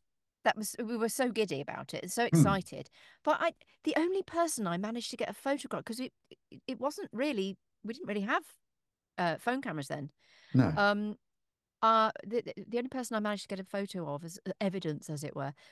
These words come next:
Speaker 1: was Susie, the wonderful Susie Quattro.
Speaker 2: Oh, wow.
Speaker 1: Yes.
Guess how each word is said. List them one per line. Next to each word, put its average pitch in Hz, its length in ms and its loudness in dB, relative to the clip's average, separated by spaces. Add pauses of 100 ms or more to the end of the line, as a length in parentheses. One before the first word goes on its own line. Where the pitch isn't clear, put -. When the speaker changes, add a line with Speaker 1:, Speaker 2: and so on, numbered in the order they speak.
Speaker 1:
was 214 160 0
Susie, 240 340 -2
the 202 100 0
wonderful 220 420 -6
Susie 196 360 -4
Quattro. - 540 -10 (420)
Speaker 2:
Oh, 131 60 6
wow. 123 360 4 (320)
Speaker 1:
Yes. 233 520 -6